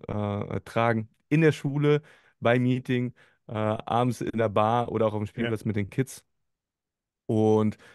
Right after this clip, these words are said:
Speaker 1: das grad eine, ist eine, ist eine spannende Reise. Ja, und wer Bock hat, der verfolgt, äh, mich da bei,
Speaker 2: Ja.
Speaker 1: bei YouTube, bei, bei Instagram und Co.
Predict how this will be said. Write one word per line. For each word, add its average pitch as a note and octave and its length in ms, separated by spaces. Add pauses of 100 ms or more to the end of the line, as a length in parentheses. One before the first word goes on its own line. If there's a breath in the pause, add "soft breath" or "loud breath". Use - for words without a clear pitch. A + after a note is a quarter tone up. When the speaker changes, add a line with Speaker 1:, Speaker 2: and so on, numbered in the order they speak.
Speaker 1:
das B2 160
grad D3+ 180
eine, D3 260
ist C3+ 240
eine, C#3 140
ist B2+ 200
eine C3+ 80
spannende B2 420
Reise. B2 460 (220 soft breath)
Ja, - 100
und G#2 60
wer G#2 80
Bock A2 240
hat, A2+ 200
der G#2+ 400
verfolgt, - 720
äh, G2+ 220
mich G2 200
da - 320 (440 soft breath)
bei, G2 360
Speaker 2:
Ja. - 0
Speaker 1:
bei G2+ 180
YouTube, G2 460 (180)
bei, G2 360
bei G2 140
Instagram G2+ 440
und F#2+ 80
Co. - 240